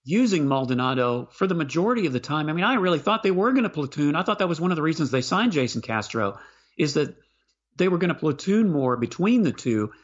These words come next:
My biggest concern is I just don't know that Maldonado can hold up over a full season, you know, playing that many games. I mean, play, you know, catching is a hard position to play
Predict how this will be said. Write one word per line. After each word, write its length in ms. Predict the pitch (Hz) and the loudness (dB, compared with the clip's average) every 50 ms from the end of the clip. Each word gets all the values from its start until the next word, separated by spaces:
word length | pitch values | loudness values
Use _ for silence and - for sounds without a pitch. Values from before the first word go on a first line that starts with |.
| _ _ _ _ _ _ _ _ | _ _ _ _ _ _ _ _
My 120 | - 185 180 | -2 -2 0
biggest 360 | 170 214 233 247 208 - - | 2 2 2 0 0 -2 -2
concern 580 | 180 165 143 - - 190 208 233 226 180 160 151 | -4 -4 -4 -4 -2 0 0 2 2 2 0 0
is 180 | 143 131 135 - | -2 -2 -4 -4
I 160 | - 165 202 247 | -2 0 0 0
just 140 | 262 247 | 0 -2
don't 180 | - 214 180 160 | -2 -4 -2 -2
know 160 | 160 160 156 | -2 0 0
that 240 | 151 143 135 123 - | 0 0 -2 -2 -2
Maldonado 560 | - 151 156 156 147 131 131 143 156 160 143 | -2 -2 -2 0 0 -2 -2 -2 -2 -2 -2
can 140 | 135 - 107 | -4 -6 -10
hold 400 | 98 - - 147 156 147 123 135 | -8 -4 -2 0 0 2 2 0
up 240 | 160 214 220 - - | 0 0 -2 -2 -2
over 240 | 147 139 127 127 117 | -2 -2 0 -2 -4
a 40 | |
full 220 | 107 - 143 131 113 | -2 -2 -2 -2 -2
season, 560 | 113 - - 131 123 110 117 117 107 107 104 - _ _ _ _ _ _ _ _ _ _ _ _ - - - - - | -2 -2 -2 -2 0 0 -2 -2 -4 -4 -6 -8 _ _ _ _ _ _ _ _ _ _ _ _ -20 -20 -18 -12 -6
you 140 | 185 165 | -2 -2
know, 80 | 170 - | -2 -2
playing 380 | - - - 190 240 269 226 156 | -2 -2 0 2 2 4 4 2
that 120 | 143 139 | 2 2
many 160 | 139 135 123 | 0 0 0
games. 500 | 104 101 143 202 262 254 180 127 117 120 | 0 0 0 2 2 2 2 2 0 0
I 60 | 139 | 0
mean, 140 | 143 143 143 | -2 -2 -2
play, 180 | - 240 247 233 | -2 -2 0 0
you 60 | 190 | 0
know, 100 | 165 139 | 0 -2
catching 380 | - - 254 349 - - 156 139 | -2 -2 -2 -2 -2 -2 0 0
is 80 | 110 | 0
a 40 | 117 | 0
hard 220 | 104 151 151 139 | 0 0 -2 -2
position 340 | - - 127 147 139 - 120 | -2 -4 -4 -4 -4 -4 -6
to 60 | 110 | -6
play 460 | - 135 156 160 143 117 110 95 - | -4 -2 0 0 0 -2 -2 -6 -8